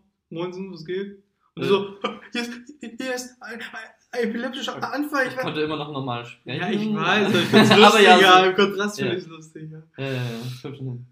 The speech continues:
Speaker 1: Also du hast schon so, „Ja, äh, hier ist eine umgekippt, die hat epileptischen Anfall.“ Und so stell ich mir das vor.
Speaker 2: Ja, ja,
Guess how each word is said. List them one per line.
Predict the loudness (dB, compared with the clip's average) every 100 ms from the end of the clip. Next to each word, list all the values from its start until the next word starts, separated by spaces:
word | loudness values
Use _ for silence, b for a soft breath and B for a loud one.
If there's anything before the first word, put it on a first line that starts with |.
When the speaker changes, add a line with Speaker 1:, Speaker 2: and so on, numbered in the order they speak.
| _
Speaker 1:
Also | -8 -2
du | -2
hast | 0
schon | -2
so, | 0 0 -2 -12
„Ja, | -14 -8 -6 -4 -4 -4
äh, | -6
hier | -10
ist | -16 -16 -16 -16 -16 -16
eine | -10 -4 -2
umgekippt, | -2 -4 -12 -14 -8
die |
hat | -10 -10
epileptischen | -12 -10 -8 -8 -6 -6
Anfall.“ | -6 -8 -12 -14 -14
Und | -16
so | -16 -18
stell | -16
ich | -18
mir | -20
das | -20
vor. | -20 -20
Speaker 2:
Ja, | -16
ja, | -14 -14